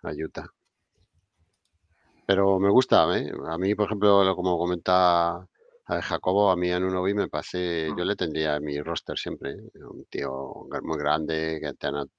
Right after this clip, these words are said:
Speaker 1: te anota, no es el típico jugador así que juega para él muy chupón.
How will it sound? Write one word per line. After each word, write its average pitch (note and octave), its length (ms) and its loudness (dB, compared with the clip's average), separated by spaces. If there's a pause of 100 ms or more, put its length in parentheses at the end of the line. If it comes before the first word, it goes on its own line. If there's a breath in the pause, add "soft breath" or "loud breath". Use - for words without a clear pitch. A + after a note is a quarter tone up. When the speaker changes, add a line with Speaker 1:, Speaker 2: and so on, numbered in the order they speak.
(120)
Speaker 1:
te - 80 -4
anota, E2+ 640 2
no D#2+ 420 0
es D#2+ 180 -4
el D#2 100 -8
típico - 340 -8
jugador D2+ 280 0
así D#2 260 -6
que D2 580 -4
juega D#2 200 4
para D2+ 200 0
él D#2 80 -2
muy D#2 120 -2
chupón. F#2+ 580 -2